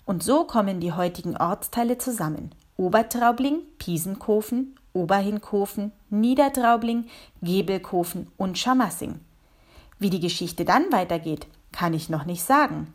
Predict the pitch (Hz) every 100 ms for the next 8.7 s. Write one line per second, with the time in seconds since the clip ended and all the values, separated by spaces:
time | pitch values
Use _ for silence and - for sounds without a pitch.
0 | _ _ _ _ 262 269 196 175 202 359
1 | - - _ _ 240 247 294 311 277 269
2 | 277 269 277 349 214 156 - _ _ _
3 | _ - 214 285 294 285 214 226 226 330
4 | 508 233 165 - 170 160 175 165 165 170
5 | - 160 - 160 - 170 160 160 - -
6 | _ - - 180 - 180 170 254 311 302
7 | 302 302 302 - 339 196 160 160 - 165
8 | - 175 170 165 - -